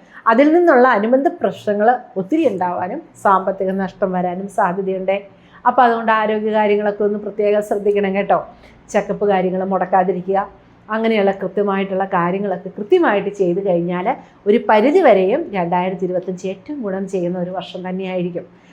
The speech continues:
നമ്മുടെ അനാസ്ഥ കൊണ്ട് നമ്മുടെ ശ്രദ്ധയില്ലായ്മ കൊണ്ടും പ്രശ്നങ്ങൾ വരുത്തി വെച്ചിട്ട് അയ്യോ ഈ രണ്ടായിരത്തി ഇരുപത്തഞ്ച് മൊത്തം പ്രശ്നമായിരുന്നു എന്നും പറഞ്ഞ് വെറുതെ വർഷത്തെ പഴിക്കല്ലേ പാവം.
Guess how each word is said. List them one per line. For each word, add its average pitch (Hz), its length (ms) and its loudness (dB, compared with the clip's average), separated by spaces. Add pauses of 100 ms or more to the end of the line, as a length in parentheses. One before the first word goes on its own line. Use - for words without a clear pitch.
(140)
നമ്മുടെ 220 280 2
അനാസ്ഥ 214 460 2
കൊണ്ട് 208 200 2
നമ്മുടെ 208 400 0
ശ്രദ്ധയില്ലായ്മ 208 600 0
കൊണ്ടും 196 220 -4
പ്രശ്നങ്ങൾ 214 420 -6
വരുത്തി 190 300 -2
വെച്ചിട്ട് 214 400 -2 (600)
അയ്യോ 247 460 4
ഈ 220 200 0
രണ്ടായിരത്തി 254 540 4
ഇരുപത്തഞ്ച് 226 360 -2
മൊത്തം 196 640 0
പ്രശ്നമായിരുന്നു 208 680 0
എന്നും 196 180 -4
പറഞ്ഞ് 190 200 -6
വെറുതെ 220 480 -4
വർഷത്തെ 208 400 -6 (100)
പഴിക്കല്ലേ 185 400 -2 (120)
പാവം. 190 300 2